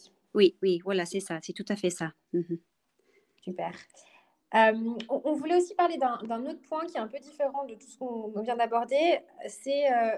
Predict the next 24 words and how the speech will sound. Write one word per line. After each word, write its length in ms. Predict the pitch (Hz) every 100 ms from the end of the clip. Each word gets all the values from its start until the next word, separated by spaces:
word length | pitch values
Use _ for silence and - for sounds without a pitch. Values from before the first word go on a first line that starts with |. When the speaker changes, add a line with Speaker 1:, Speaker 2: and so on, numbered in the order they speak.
| 226
Speaker 2:
le 160 | 240
travail, 460 | 247 - 294 302 302
tu 160 | -
sais, 180 | 262 320
en 220 | 247 226
équipe 520 | 254 254 - 285 - 185
des 220 | 214 214
assistantes. 680 | 214 - - 214 262 - 202 190 _ - - -
Alors, 120 | 190 208
je 60 |
sais 140 | 220 -
que 40 |
chez 140 | 254
Page, 140 | 240 294
il 60 | 220
y 60 |
a 40 | 196
plusieurs 400 | 226 247 269 247
assistantes 540 | 233 - - 247 247
en, 480 | 208 196 196 190 190
dans 240 | 180 185
les 140 | 180 180
pays, 540 | 214 208 233 240 226
euh, 200 | 185 180